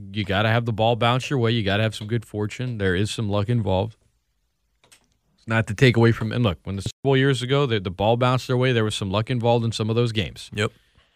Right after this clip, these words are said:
Speaker 1: That happens. Boy, Tampa has, it's really set up nice for them. And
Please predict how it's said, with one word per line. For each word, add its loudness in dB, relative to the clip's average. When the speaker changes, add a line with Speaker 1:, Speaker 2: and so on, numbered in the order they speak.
Speaker 1:
That 4
happens. 0
Boy, -4
Tampa 0
has, -4
it's -8
really 2
set 0
up -2
nice -2
for -6
them. -4
And -10